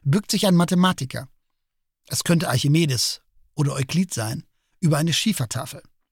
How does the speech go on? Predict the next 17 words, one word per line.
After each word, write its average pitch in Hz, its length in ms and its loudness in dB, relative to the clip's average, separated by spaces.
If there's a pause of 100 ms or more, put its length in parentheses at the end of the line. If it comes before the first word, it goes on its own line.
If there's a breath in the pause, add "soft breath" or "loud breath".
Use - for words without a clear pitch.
(440)
Raphael 165 600 0 (540)
hat 165 140 -2
dem 202 100 4
Mathematiker 208 720 2
übrigens 202 380 2
das 190 180 -2
Gesicht 175 440 -2 (200)
des 139 140 0
ersten 214 520 0
genialen 170 680 4
Baumeisters 160 680 2
von 160 140 2
Sankt 160 220 -2
Peter, 135 340 -6 (280 soft breath)
Donato 156 420 2
Bramante, 165 480 0
gegeben. 107 440 -6